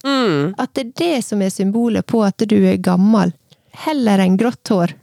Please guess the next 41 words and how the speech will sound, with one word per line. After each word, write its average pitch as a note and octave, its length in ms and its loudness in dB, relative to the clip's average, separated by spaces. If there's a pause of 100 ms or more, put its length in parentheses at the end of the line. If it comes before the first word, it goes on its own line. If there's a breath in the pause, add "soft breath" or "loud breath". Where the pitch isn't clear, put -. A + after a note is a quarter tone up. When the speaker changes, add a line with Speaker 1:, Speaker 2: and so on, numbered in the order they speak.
(320)
Speaker 2:
Forstår D#4 300 -2
du B3 60 -2
hva A3+ 180 -2
jeg G3+ 80 2
vil A#3+ 140 0
hen? E4 100 0
Speaker 1:
Ja, F4 200 2
jeg F#4 100 0
skjønner F#4+ 300 0
litt C#4 160 0
Speaker 2:
Sånn, F#4 120 -4
Speaker 1:
hvor D#4+ 120 2
du C4 120 2
vil, G#3 240 0
ja. D#3 200 0
Speaker 2:
det F4+ 200 -4
å A#3+ 60 -2
farge B3+ 460 -2
håret, A3 420 0
det B3 100 -2
er D#4+ 220 0
det B3+ 80 -2
som F3+ 340 0 (480)
på A3 80 0
en G3+ 60 4
måte G#3 220 -2
sier A#3+ 360 2
noe G3 160 2 (160)
om G3+ 260 2 (640)
at G3 140 -4
du G3 140 -4
er F#3+ 180 2
litt G3+ 180 0 (260)
gammel. G3 440 2 (180)
Speaker 1:
Ja. C4 240 0 (140)
Speaker 2:
Mens C4+ 200 -6
hvis C#4+ 160 0
du C4 100 0
lar G#3+ 220 0
det G3+ 180 0
bli G3+ 340 2